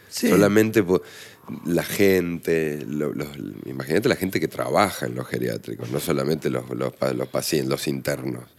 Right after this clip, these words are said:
Speaker 2: La gente que trabaja ahí, eh, después cuando salís a la calle, es como un, una, es algo celestial,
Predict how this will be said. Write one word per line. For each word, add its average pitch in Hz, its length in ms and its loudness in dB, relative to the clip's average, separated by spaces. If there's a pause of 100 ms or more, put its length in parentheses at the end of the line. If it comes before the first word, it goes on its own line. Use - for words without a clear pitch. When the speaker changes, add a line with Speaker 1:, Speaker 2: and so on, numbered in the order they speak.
(380)
Speaker 2:
La 73 100 -4
gente 85 200 2
que 78 60 4
trabaja 78 460 4
ahí, 82 400 4 (540)
eh, 67 300 -4
después 69 240 -4
cuando 78 160 -2
salís 71 300 -4
a 73 40 -4
la 67 120 -2
calle, 73 640 2 (380)
es 113 120 -2
como 107 320 4
un, 101 880 0 (200)
una, 95 800 2 (720)
es 98 100 -4
algo 107 220 4
celestial, 82 880 4